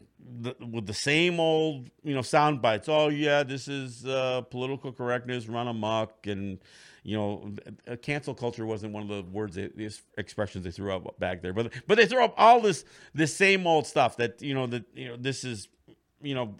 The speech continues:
just political correctness run amok, and that, um, you know, this, the whole thing with, you know, calling anybody who, who o-, opposes this snowflakes or, you know, wh-, whatever the, the <laughs> wha-, whatever the, the familiar language is that people put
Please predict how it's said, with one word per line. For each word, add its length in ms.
just 240
political 360
correctness 380
run 160
amok, 320
and 160
that, 200
um, 500
you 140
know, 80
this, 260
the 220
whole 140
thing 160
with, 320
you 120
know, 100
calling 360
anybody 380
who, 320
who 480
o-, 180
opposes 540
this 260
snowflakes 920
or, 640
you 140
know, 100
wh-, 400
whatever 320
the, 220
the 160
<laughs> 300
wha-, 280
whatever 480
the, 240
the 100
familiar 680
language 600
is 180
that 180
people 260
put 320